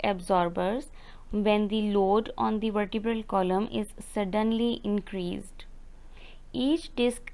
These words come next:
consists of a peripheral part, the annulus fibrosus. Here you can see a peripheral part which is called the annulus fibrosus,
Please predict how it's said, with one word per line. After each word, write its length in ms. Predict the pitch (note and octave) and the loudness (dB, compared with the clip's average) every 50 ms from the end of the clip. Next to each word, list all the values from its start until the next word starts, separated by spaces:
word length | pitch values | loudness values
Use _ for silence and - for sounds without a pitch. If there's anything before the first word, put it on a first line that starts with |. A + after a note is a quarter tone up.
| - | -2
consists 640 | - A3+ A3 A3 - - - G#3+ G#3+ G#3+ - - - - | 0 0 0 0 0 0 0 0 0 0 -4 -4 0 2
of 160 | G#3 G#3 - - | 2 2 2 -2
a 80 | - - | -6 -4
peripheral 560 | - - G#3+ A3+ A#3+ B3+ B3+ - C#4 C4 B3+ | 0 2 2 4 4 2 2 2 2 2 0
part, 600 | B3 - - G#3+ F#3+ F3+ F3+ F3+ G3 - - - - - - - - - - - - - - | 0 2 6 8 10 10 10 8 6 2 -2 -10 -16 -16 -16 -16 -18 -18 -18 -18 -18 -14 -10
the 280 | G#3 F#3 G3+ G3+ - - - - | -6 -2 -2 -2 -2 -4 -2 2
annulus 640 | G#3+ G3 G3 G#3 G#3+ A3+ A3+ B3 B3 B3+ - - - - - - - - | 4 6 6 6 4 2 4 2 2 0 -2 -6 -14 -16 -18 -10 -2 4
fibrosus. 760 | G#3 G3 F#3+ F#3 F#3 F#3 F#3 F3+ - - A3+ C4 E4 F#4+ - - - - - - - - - - - - - - - - - - - - - - - - - - - - - | 4 6 4 4 4 2 0 0 0 -2 -2 -2 -2 -2 -6 -10 -16 -16 -16 -16 -16 -16 -16 -16 -16 -16 -16 -18 -18 -18 -18 -18 -18 -18 -18 -18 -18 -18 -18 -18 -18 -14 -8
Here 220 | - G#3+ A3 A#3 | -2 0 2 2
you 180 | A3+ A#3 A3+ A3 | 2 2 0 0
can 240 | - G#3 G#3+ G#3 | 0 -2 -2 -2
see 320 | G3+ - - G#3+ G#3+ G#3+ - - - - | -2 -4 -4 -2 -2 -2 -4 -4 0 0
a 80 | G3+ | 0
peripheral 640 | - - G3+ G3+ G#3 A3+ A#3 A3+ - A#3 G#3+ G3+ F#3 | 2 2 2 2 4 2 0 -2 -2 -2 -2 -2 -2
part 460 | - - F#3+ F#3 F#3 F#3 G3 A3 A3 - | 2 4 6 8 8 6 6 2 -2 -6
which 240 | - G#3+ G3+ - - | -8 -8 -6 -4 -4
is 160 | A3 G#3+ - | -6 -6 -6
called 440 | - - G3+ G3 G3 F#3+ F#3+ F#3 F#3 | -8 -4 0 2 4 4 2 0 -2
the 260 | G#3 A3 A#3+ C4 - - - | -2 -2 -2 -2 -4 -4 -2
annulus 640 | G#3 F#3+ F#3+ F#3 F#3 F#3+ F#3+ G#3 A#3+ D4 D#4+ - - - - - - - - - - - - | 0 0 2 0 0 0 0 0 0 0 0 -4 -10 -16 -16 -18 -18 -16 -16 -18 -10 0 6
fibrosus, 840 | G#3+ G3+ F#3+ F#3 F3+ F#3 F#3 F#3 F#3 - - B3 D4+ F4+ - - | 6 8 8 6 4 0 -2 -2 -2 -2 0 0 0 0 -2 -8